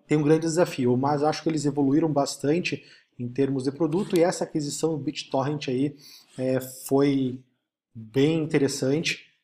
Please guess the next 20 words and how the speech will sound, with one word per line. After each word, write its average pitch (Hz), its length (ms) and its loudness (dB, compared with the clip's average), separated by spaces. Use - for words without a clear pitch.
então 131 180 -2
até 135 340 0
vou 135 680 2
ler 131 580 0
com 131 140 -6
mais 127 540 -4
calma 139 420 0
esse 131 520 -2
white 131 320 0
paper, 123 420 -2
né, 127 200 -4
do 147 80 -4
token, 135 600 2
né, 120 360 -6
do 117 120 -8
BitTorrent. 113 800 -8
É, 113 440 -10
realmente, 147 800 0
é, 123 140 -6
eu 117 240 -6